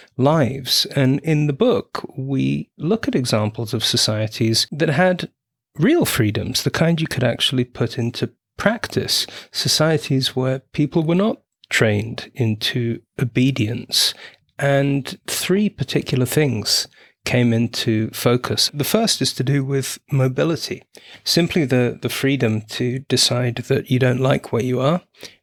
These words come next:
and to move away and escape your surroundings in the expectation, again, this is not a purely individual freedom because it's always in the expectation that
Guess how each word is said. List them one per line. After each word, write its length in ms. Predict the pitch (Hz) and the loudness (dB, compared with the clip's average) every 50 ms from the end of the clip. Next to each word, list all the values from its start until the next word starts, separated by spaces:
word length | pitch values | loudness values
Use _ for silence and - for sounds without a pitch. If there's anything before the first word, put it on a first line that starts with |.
| _ - | _ -2
and 320 | 135 135 127 123 127 - - _ _ _ _ _ _ _ - | 0 2 2 2 0 -2 -6 _ _ _ _ _ _ _ -8
to 100 | - 135 | -4 0
move 220 | 123 127 131 123 120 | 2 2 2 2 2
away 380 | 113 117 117 120 127 139 135 | 0 2 2 2 4 2 2
and 220 | 131 143 135 127 131 | 0 -2 -4 -2 -2
escape 460 | - - - - 127 131 127 - - | 0 0 2 2 2 0 0 -2 -6
your 100 | 131 - | -4 -2
surroundings 840 | - - 123 120 117 113 117 120 123 127 - - - - - - - - - - - - _ - | -2 -2 -2 -2 -2 -2 -4 -4 -6 -8 -10 -10 -8 -6 -6 -6 -6 -8 -16 -20 -20 -12 _ 0
in 260 | 160 156 170 175 170 | 2 4 4 4 4
the 140 | 151 131 120 | 4 4 4
expectation, 1080 | 117 - - - - - - - - - - - 120 123 120 - - - 120 123 - - | 2 0 -2 -4 -2 -2 -2 -2 -2 -4 -2 -2 -2 0 -2 -2 -4 -4 -6 -6 -4 -4
again, 420 | 135 127 151 135 127 120 117 117 - | 0 2 2 4 4 2 0 -2 -2
this 140 | 135 127 - | -4 -4 -2
is 120 | 131 - | -2 0
not 200 | 151 139 - - | -2 -2 -2 -4
a 60 | 135 | -8
purely 400 | - - - 127 123 127 127 123 | -8 -4 -2 0 0 2 0 0
individual 520 | 127 123 120 127 143 151 143 - 135 117 117 | 0 -2 -4 -2 0 0 0 0 0 0 0
freedom 440 | - - 123 123 117 120 135 143 143 | -2 -4 -6 -4 -2 -2 -2 -2 -2
because 320 | 139 131 - 127 117 - | -4 -4 -2 -2 -4 -4
it's 160 | - - - 143 | -4 -4 -2 -2
always 440 | 147 147 139 131 127 120 117 - - - - - - - _ - | 0 2 2 2 2 2 2 0 -4 -8 -18 -20 -20 -20 _ -2
in 160 | - 147 135 127 | 2 4 4 4
the 120 | 120 110 | 4 2
expectation 960 | 113 - - - - - - - - - - 202 190 - - - 120 120 - - - - - _ _ - | 0 -2 -4 -6 -4 -4 -6 -6 -6 -4 -2 0 0 0 -2 -2 -4 -6 -8 -10 -18 -20 -20 _ _ -8
that 300 | 120 117 120 117 - - | -2 0 0 0 0 -4